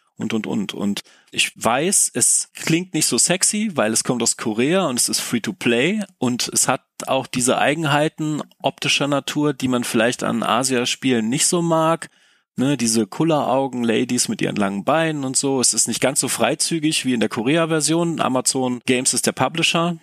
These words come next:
Die haben da ganz bewusst dann die ein oder andere Änderung vorgenommen und auch am Shop wurden Änderungen vorgenommen. Und mein Fazit jetzt nach den fünfundsechzig Stunden ist einfach,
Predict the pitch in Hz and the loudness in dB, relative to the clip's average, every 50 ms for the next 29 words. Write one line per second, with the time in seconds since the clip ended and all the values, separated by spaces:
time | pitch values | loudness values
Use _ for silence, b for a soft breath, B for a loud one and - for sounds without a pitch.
0 | _ _ - 117 113 113 113 117 120 127 120 117 107 110 107 - 117 117 - - | _ _ -4 -2 0 2 2 2 2 0 2 2 2 2 2 2 0 0 0 -2
1 | - 113 101 110 113 147 - - - - - 113 113 120 113 110 113 113 110 110 | -2 -4 -2 0 0 0 2 0 0 -2 -2 -2 0 0 0 0 2 2 2 2
2 | 117 120 113 113 104 107 107 107 107 - 101 127 131 131 143 147 139 - - 156 | 2 0 2 2 2 2 2 0 0 0 0 0 0 0 -2 -2 -2 -2 0 0
3 | 147 143 147 143 139 147 139 117 107 113 113 - - - 104 98 - - - 151 | 0 0 0 0 0 0 2 2 2 0 0 0 -2 -2 0 2 2 2 2 0
4 | - _ _ - 143 147 156 143 135 - 123 143 147 156 139 139 147 143 - - | -2 _ _ -2 0 0 0 0 0 0 2 2 2 0 0 -2 -4 -4 -2 0
5 | 156 151 147 156 151 151 147 160 185 190 b b b b b b b b b b | 0 0 0 0 0 2 2 2 0 -2 b b b b b b b b b b
6 | b b _ - 135 131 131 120 - - - - 113 110 110 - - - 175 226 | b b _ 0 2 2 2 0 -2 -4 -4 -2 0 0 0 2 2 2 2 2
7 | - - 110 92 - 101 92 - - 104 101 - 95 92 - 127 131 127 104 104 | 0 -2 -4 -4 -4 -4 -2 0 0 -2 -2 -2 -4 -4 -2 -2 0 0 0 0
8 | - - - - - 160 160 127 - - - - - 98 98 - 117 - - - | 0 0 -2 -2 0 -2 -2 -2 -2 -2 -2 -2 -2 -2 -2 0 -2 -2 -2 -8